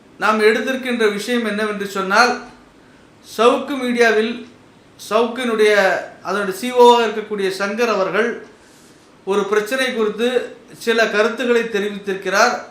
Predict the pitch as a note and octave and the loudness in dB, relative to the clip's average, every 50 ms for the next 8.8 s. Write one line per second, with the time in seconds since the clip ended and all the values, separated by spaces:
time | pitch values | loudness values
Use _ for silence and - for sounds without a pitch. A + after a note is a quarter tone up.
0 | - - - - G3 A#3+ B3 A3 A#3 A#3+ A#3+ A#3 B3 B3 B3 B3 A#3 A3 G3+ G3+ | -20 -10 -2 0 2 2 2 0 -2 -2 -2 0 2 2 4 4 2 2 0 0
1 | G#3+ G#3+ A3 G#3+ G#3+ G#3 G#3 G#3 F#3+ F#3+ F3+ F3 - - - - - - - - | -2 -2 0 2 4 4 4 4 4 4 2 0 -2 -6 -12 -18 -20 -20 -20 -20
2 | - - _ _ _ _ - _ _ _ _ - - G3 G#3+ A#3+ B3+ B3+ B3+ B3 | -20 -20 _ _ _ _ -20 _ _ _ _ -4 2 4 4 4 4 4 2 2
3 | B3 A#3+ A#3+ A#3 G#3+ F#3 - - - - - - F3+ G3+ B3+ C#4 C#4 C4 A#3+ A#3+ | 2 2 2 2 0 -4 -8 -12 -18 -20 -10 -2 0 0 0 2 2 2 0 0
4 | B3 B3 A3 A3 G#3+ A3 A3 A3 G#3+ G#3+ A3 A#3+ B3 A#3 - - F#3+ G3 G3+ G#3 | 0 -2 -2 0 0 2 4 4 4 4 4 2 2 2 0 -2 -4 -2 -2 -2
5 | G#3 G3+ G#3 A3 A3 A3 A3 G#3 G3 F#3+ G3+ G3+ G3 F#3+ E3+ D#3+ D#3+ E3 D3+ C3+ | -2 0 0 0 2 2 2 2 2 2 0 0 0 0 -2 -2 -4 -4 -4 -4
6 | B2+ A2+ - - - - - - - - - - - - - - - - - - | -6 -8 -12 -16 -20 -20 -20 -20 -20 -20 -20 -20 -20 -20 -20 -20 -20 -20 -20 -20
7 | - - - _ - - _ - - - - - - - - - - _ - - | -20 -20 -20 _ -20 -20 _ -20 -20 -20 -20 -20 -20 -20 -20 -20 -20 _ -20 -20
8 | _ _ _ _ _ _ _ _ _ - - F#3+ A#3 B3 B3 C4 | _ _ _ _ _ _ _ _ _ -8 -2 0 0 2 2 0